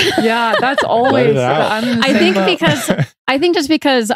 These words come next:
Speaker 3: I kind of expect it to be done right away. And so sometimes when he is, like, tired coming home from work and he doesn't, like, immediately jump up to, like, wash the dishes, I'm like, "Dude, do you not see that there's dishes in the sink? I've,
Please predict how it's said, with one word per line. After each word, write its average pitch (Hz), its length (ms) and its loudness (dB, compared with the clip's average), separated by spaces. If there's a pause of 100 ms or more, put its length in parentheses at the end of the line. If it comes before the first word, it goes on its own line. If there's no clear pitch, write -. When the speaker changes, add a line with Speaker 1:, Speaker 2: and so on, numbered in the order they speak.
(180)
Speaker 3:
I 220 440 0
kind 214 200 -2
of 196 100 -4
expect 190 480 -4
it 196 140 -6
to 208 80 -6
be 196 200 -2
done 185 320 -2
right 185 220 -2
away. 180 520 -2
And 202 140 -2
so 202 120 -2
sometimes 208 580 -4
when 202 140 -4
he 208 160 -2
is, 190 120 -6
like, 175 200 -6
tired 220 400 -4
coming 202 240 -2
home 196 180 -4
from 202 180 -6
work 185 240 -4
and 202 120 -6
he 220 100 -6
doesn't, 185 260 -4
like, 175 220 -6
immediately 196 460 -2
jump 185 320 -4
up 180 240 -4
to, - 80 -4
like, 165 200 -6
wash 202 280 -4
the 208 60 -12
dishes, 202 380 -6
I'm 180 120 -4
like, 165 240 -4 (260)
"Dude, 190 240 -4 (540)
do 220 80 -2
you 226 80 2
not 214 240 0
see 208 180 -2
that 214 80 0
there's 208 240 -2
dishes 208 320 -2
in 214 80 0
the 202 140 0
sink? 214 340 -2
I've, 202 220 -4